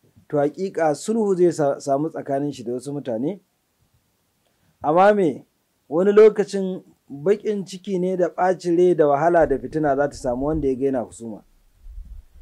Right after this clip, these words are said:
Wani lokacin husuma wani aiki ne zai ɓaci in mutum ya ga yana husuma, don tana kawo hassada,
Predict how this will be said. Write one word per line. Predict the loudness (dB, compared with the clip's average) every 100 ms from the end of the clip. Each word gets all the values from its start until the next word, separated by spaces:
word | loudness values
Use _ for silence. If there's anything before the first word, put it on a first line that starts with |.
| -20 _
Wani | 4 6
lokacin | 6 4 0 -2
husuma | 0 -2 -2 0 2 2 2 0
wani | 0 0 2
aiki | 0 0 -2 0
ne | 2
zai | 0
ɓaci | 0 -2 -2 -4
in |
mutum | -6 -4 -4
ya | 0
ga | 0
yana | 0
husuma, | -2 -4 -6 -4 -2
don | -2
tana | -2 -4 -4
kawo | -2 -2 0
hassada, | -2 0 -2 -2